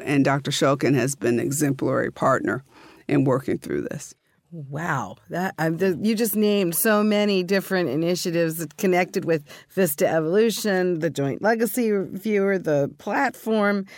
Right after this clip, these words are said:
Speaker 2: S-, so, so in that context and in the context of the overall, um, the Veterans Health Information Exchange Program, what are some of the biggest challenges that you're facing in terms of bringing it all to fruition in such a short time?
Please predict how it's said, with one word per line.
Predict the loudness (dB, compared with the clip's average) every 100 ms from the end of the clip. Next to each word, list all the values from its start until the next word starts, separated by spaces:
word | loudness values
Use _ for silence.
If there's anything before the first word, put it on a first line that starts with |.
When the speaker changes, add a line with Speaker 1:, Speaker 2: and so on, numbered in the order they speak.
| -20
Speaker 2:
S-, | -8 -4 -4 -4
so, | 0 4 4 2 -2
so | -2 2 4
in | 4 4 4
that | 2 0
context | 0 0 2 0 0 -2 -4
and | -2 0
in | 0
the |
context | -2 -4 -4 -2 -4 -4 -4
of | -4
the | 0
overall, | 2 2 2 4 4 4 0 -10 -18 -2
um, | 2 2 2 -2 -6
the | -2 0
Veterans | 2 2 0
Health | 0 0 0
Information | -2 -4 -4 -4 -4
Exchange | -8 -6 -2 -2 -2 -4
Program, | -4 -2 -2 -4 -4 -6 -18 -14
what | -4 -2
are | -2
some | -2 0 0
of | 0
the | 2 0 -2 -10 -2
biggest | 0 0 -2 -4 -4
challenges | -2 -2 0 -2 -2 -2
that | -2 -4
you're | -6
facing | -4 -2 -2 -4 -4
in | -6
terms | -4 -4 -2
of | -2 -4 -10 -20 -20 _
bringing | -4 -2 0
it | 0 0
all | 2 0
to | -2 -2 -2 -2
fruition | -6 -8 -4 -2 -2 -4 -6
in | -4 -6
such | -8 -8
a | -8
short | -8 -8 -8
time? | -8 -8 -8